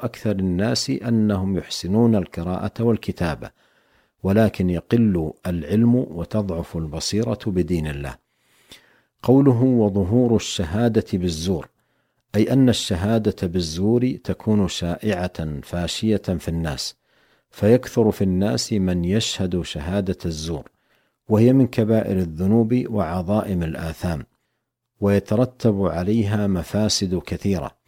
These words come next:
منها أكل أموال الناس بالباطل، وضياع حقوق العباد، وإعانة الظالمين على الظلم،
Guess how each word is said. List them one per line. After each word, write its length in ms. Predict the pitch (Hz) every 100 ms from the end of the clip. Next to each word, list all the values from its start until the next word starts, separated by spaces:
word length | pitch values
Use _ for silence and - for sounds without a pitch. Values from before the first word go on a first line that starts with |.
| _ _ _ -
منها 520 | 117 110 110 113 110
أكل 240 | - 113
أموال 540 | 104 98 92 95 104 101
الناس 580 | 90 87 92 104 - 95
بالباطل، 840 | 85 82 80 101 92 78 67 62
وضياع 600 | - 80 87 98 104 82 - -
حقوق 340 | - 113 101 104
العباد، 600 | 87 82 85 101 92 78
وإعانة 760 | 69 - 87 80 90 104 98 - 95
الظالمين 760 | 82 87 90 90 92 110 113
على 260 | 82 95 95
الظلم، 420 | 95 117 95